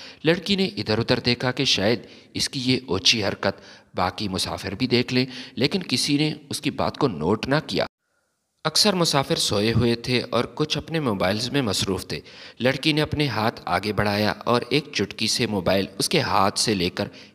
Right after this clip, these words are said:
खिड़की के बाहर उछाल दिया और बड़ी ही बेनियाजी के साथ सीट के साथ टेक लगाकर सो गई। जब लड़के के हाथ से मोबाइल गायब हुआ तो अचानक वो अपनी जगह से खड़ा हुआ। लड़के को पहले पहल तो इस बात का यकीन ना था कि उसके साथ क्या हुआ,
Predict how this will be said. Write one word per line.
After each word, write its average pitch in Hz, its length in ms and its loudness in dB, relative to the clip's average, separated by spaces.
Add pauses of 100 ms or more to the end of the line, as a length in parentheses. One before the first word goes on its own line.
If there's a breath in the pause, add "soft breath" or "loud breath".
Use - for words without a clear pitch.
(100)
खिड़की 107 280 0
के 117 100 0
बाहर 92 240 2
उछाल 87 420 -2
दिया 78 200 -4 (420 loud breath)
और 92 180 -4
बड़ी 98 160 4
ही 98 200 -2
बेनियाजी 87 600 0
के 104 120 -6
साथ 92 220 0
सीट 156 580 -4
के 117 140 0
साथ 101 360 4 (480 loud breath)
टेक 113 220 0
लगाकर 90 400 2
सो 78 220 2
गई। 71 180 -8 (420 loud breath)
जब 113 200 2
लड़के 87 340 -2
के 104 120 -2
हाथ 92 220 -2
से - 180 -2
मोबाइल 95 360 0
गायब 98 340 -2
हुआ 107 160 0
तो - 120 0
अचानक 113 580 0
वो 127 80 4
अपनी 143 200 -4
जगह 95 240 2
से 139 140 0
खड़ा 82 240 -2
हुआ। 78 260 0 (500 loud breath)
लड़के 98 340 0
को 107 140 2
पहले 104 340 2
पहल 104 280 0
तो 113 100 0
इस - 160 -2
बात 101 200 -2
का 123 100 0
यकीन 104 400 -2
ना 95 140 -2
था 98 160 -2
कि 175 180 -2 (340 loud breath)
उसके - 180 -2
साथ 160 400 0
क्या 131 160 2
हुआ, 104 280 2